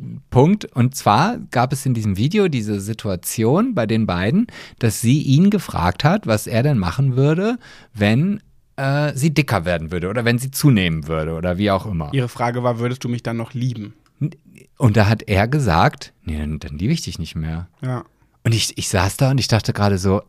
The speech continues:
Speaker 1: das hat er nicht gesagt. Also es hat auch leider ein bisschen länger in meinem Kopf gedauert, weil ich mir, ich ko-, ich konnte es einfach nicht glauben, dass es in der heutigen Zeit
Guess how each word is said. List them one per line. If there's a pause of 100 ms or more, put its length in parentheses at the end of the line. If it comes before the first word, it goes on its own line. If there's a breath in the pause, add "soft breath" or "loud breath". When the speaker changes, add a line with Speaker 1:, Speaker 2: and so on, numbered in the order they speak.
(160)
Speaker 1:
das
hat
er
nicht
gesagt.
Also
es
hat
auch
leider
ein
bisschen
länger
in
meinem
Kopf
gedauert,
weil
ich
mir,
ich
ko-,
ich
konnte
es
einfach
nicht
glauben, (400 loud breath)
dass
es
in
der
heutigen
Zeit